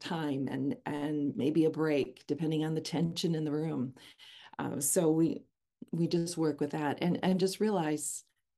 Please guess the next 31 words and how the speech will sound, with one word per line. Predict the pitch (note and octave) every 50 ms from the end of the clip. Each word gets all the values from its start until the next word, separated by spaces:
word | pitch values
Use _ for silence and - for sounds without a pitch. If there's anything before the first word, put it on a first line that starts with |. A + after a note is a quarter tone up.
| _ _ _ _ -
we're | E3
not | D#3+ D#3 E3 F3 -
gonna | G3 F3+ F3+
get | F3 D#3+ D#3 D#3+
everything | D3+ C#3+ E3 D#3 - D3+ D3+ D3+
we | D3+ D3+
want. | D#3+ F3 F3 - - -
And | F#3+ G#3 G#3+ A3 A#3 A#3+ A#3+ A#3+ A#3+
quite | - - A#3 A#3 A3+ -
honestly, | - G3 F#3 F#3+ - G#3+ G3+
Penny, | G3+ G3 G3 F#3 F3+ F3 -
I've | E3+ F3+ F#3
had | G3 G3 F#3 F3+
people | - F#3 F#3 F#3 E3+ F3 F3 E3+ - -
that | D#3 - -
will | E3+ E3 D#3+ D#3
spend | - - F3 E3+ D#3 D#3 D3+ -
ten | - F#3 G3+ G#3+ G#3+ G#3
thousand | G#3 G#3 G3+ G3 F#3 F#3+ F#3
dollars | F3+ F3 F#3 F#3 F3+ F3 -
in | D#3 D#3+ D#3
legal | E3 F3 E3+ E3+ - F#3
fees | F3+ - - G#3 G3+ G#3 G3+ G3+ - _ - _ _ _ _ _ - - -
to | F3
save | E3+ - G3+ G3+ F#3+ F#3 -
something | - G#3 F#3+ F3+ F3+ E3+ E3
that's | D#3 D3+ - -
worth | E3 D#3+ D3+ -
five | - D#3+ D#3 D3 D3
thousand | - C#3 C#3 C#3 - D3 C#3+
dollars. | C#3 C#3 C#3 - E3+ - - C#3 - - -